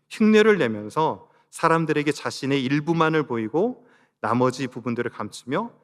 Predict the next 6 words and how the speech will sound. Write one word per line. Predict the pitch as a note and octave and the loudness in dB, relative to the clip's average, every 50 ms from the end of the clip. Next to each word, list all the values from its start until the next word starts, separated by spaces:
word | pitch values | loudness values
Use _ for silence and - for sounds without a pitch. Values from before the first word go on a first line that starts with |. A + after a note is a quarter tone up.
| _ _ _ - | _ _ _ -10
약점이나 | A2 G#2+ - - _ - - C#3+ C3 C3 B2 B2 C#3 E3+ G3+ G#3+ - _ _ _ _ _ | -8 -8 -8 -10 _ -6 -4 -4 -4 -4 -4 -4 -4 -4 -4 -6 -10 _ _ _ _ _
진실한 | - - - A#2 A#2 G#2+ - - A#2+ A2+ A2+ | -14 -10 -8 -8 -8 -8 -8 -8 -8 -8 -10
감정을 | G#2+ - G2+ G2 G2+ F#2+ G2+ G#2+ B2 C#3+ D#3 D#3+ D#3 _ _ | -10 -14 -16 -16 -16 -16 -16 -16 -14 -14 -16 -18 _ _ _
부인한다." | - - G2 G2 F2+ E2+ E2 _ _ _ _ _ _ _ _ _ _ _ _ _ _ _ _ _ _ _ _ _ _ _ _ _ _ _ _ _ _ _ _ _ _ _ _ _ _ _ _ - _ - | -20 -20 -20 -20 -20 -20 _ _ _ _ _ _ _ _ _ _ _ _ _ _ _ _ _ _ _ _ _ _ _ _ _ _ _ _ _ _ _ _ _ _ _ _ _ _ _ _ _ -20 _ 0
저도 | - D#3 E3+ E3 G#3+ G#3 | 4 4 6 6 6 4
실은 | G3+ - A#3 G#3 G3+ G#3+ G#3 E3 A#2 G2 F2+ - | 4 4 4 6 6 6 6 4 0 -2 -6 -12